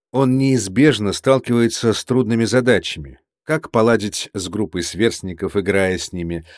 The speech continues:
Как выбрать партнёра из множества вариантов, которые не могут быть решены при участии добродетельной матери? Оно может только всё усложнить.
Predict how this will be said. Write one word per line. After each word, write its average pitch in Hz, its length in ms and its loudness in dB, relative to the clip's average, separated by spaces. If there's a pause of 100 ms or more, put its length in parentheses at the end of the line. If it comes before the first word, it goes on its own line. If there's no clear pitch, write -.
(160)
Как 135 220 -2
выбрать 123 420 2
партнёра 120 540 4
из 98 120 0
множества 104 520 0
вариантов, 98 640 0
которые 95 460 -2
не 107 100 0
могут 117 380 2
быть 95 160 -6
решены 110 440 -4
при 98 200 -6
участии 110 640 -2 (160)
добродетельной 113 800 0
матери? 92 460 -4 (300)
Оно 110 240 -2
может 107 340 0
только 107 280 0
всё - 200 -2
усложнить. 101 800 -2